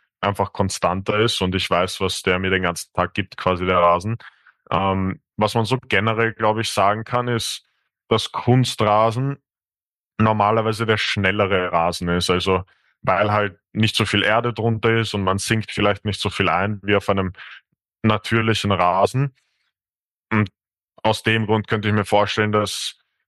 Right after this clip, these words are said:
ähm, Receiver oder halt so Skill Positions, ähm, vielleicht auch ganz gerne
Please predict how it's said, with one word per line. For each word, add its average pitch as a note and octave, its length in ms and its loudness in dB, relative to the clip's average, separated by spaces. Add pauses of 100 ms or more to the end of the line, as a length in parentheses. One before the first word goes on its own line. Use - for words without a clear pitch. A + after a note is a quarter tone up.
ähm, G2+ 720 0 (680)
Receiver A#2 500 2
oder G#2+ 140 2
halt G#2+ 140 -2
so - 100 -10
Skill A2+ 360 -2
Positions, - 1040 -2 (300)
ähm, F#2+ 520 0 (300)
vielleicht G#2+ 300 0
auch A2 140 -2
ganz - 260 -4
gerne C3+ 540 0